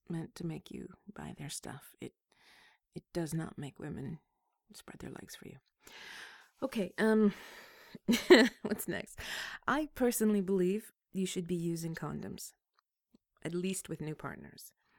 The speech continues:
unless there's some special circumstances that make them unnecessary. And here's, here's something I want you to do. Buy some condoms ahead of time and find the ones that you like best in terms of comfort, that sort of thing.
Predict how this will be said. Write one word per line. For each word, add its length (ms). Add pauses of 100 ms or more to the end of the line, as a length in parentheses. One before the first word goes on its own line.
(340)
unless 440
there's 260
some 180
special 380
circumstances 840
that 120
make 200
them 120
unnecessary. 680 (1300)
And 160
here's, 400 (160)
here's 280
something 300
I 40
want 180
you 80
to 80
do. 260 (380)
Buy 180
some 220
condoms 640
ahead 220
of 100
time 280 (1000)
and 120
find 300
the 60
ones 300
that 120
you 160
like 280
best 400 (180)
in 80
terms 280
of 120
comfort, 540
that 140
sort 140
of 60
thing. 160